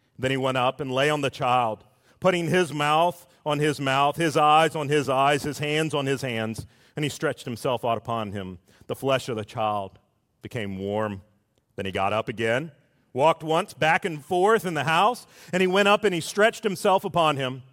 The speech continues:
and the child sneezed seven times. The child opened his eyes.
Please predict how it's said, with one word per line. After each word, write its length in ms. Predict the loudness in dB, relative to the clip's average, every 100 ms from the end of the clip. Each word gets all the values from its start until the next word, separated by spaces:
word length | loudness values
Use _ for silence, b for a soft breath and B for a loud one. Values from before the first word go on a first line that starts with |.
| _ _ _ _ _
and 100 | -6
the 60 | -6
child 400 | 0 2 2 0
sneezed 580 | -8 -4 -2 -2 -4 -10
seven 380 | -4 -4 -4 -4
times. 560 | -2 -2 -4 -10 -18 _ _ _ _ _ _ -14
The 100 | -6
child 240 | -4 -2
opened 220 | -4 -8
his 100 | -8
eyes. 460 | -8 -8 -12 -18